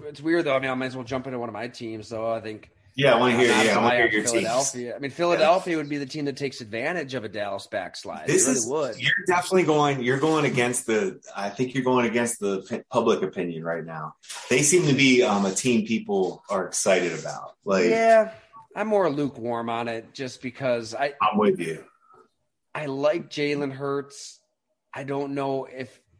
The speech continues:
Speaker 1: as a franchise you're in a position to go all in on him.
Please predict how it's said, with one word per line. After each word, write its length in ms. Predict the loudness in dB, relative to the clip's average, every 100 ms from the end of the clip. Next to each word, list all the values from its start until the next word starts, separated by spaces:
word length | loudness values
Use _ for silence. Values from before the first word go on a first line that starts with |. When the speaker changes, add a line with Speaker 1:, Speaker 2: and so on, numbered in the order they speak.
| _ _
Speaker 1:
as 200 | -8 -6
a 60 | -10
franchise 1000 | -10 -6 -4 -4 -4 -2 0 -2 -4 -10
you're 160 | -12 -8
in 140 | -8
a 60 | -10
position 800 | -14 -18 -10 -8 -8 -10 -12 -12
to 640 | -12 -8 -6 -6 -8 -12 _ _ _ _ _ _ _ _ _ -8
go 200 | -6 -6
all 460 | -4 0 2 0
in 140 | -2 -6
on 200 | -6 -8
him. 480 | -10 -10 -12 -14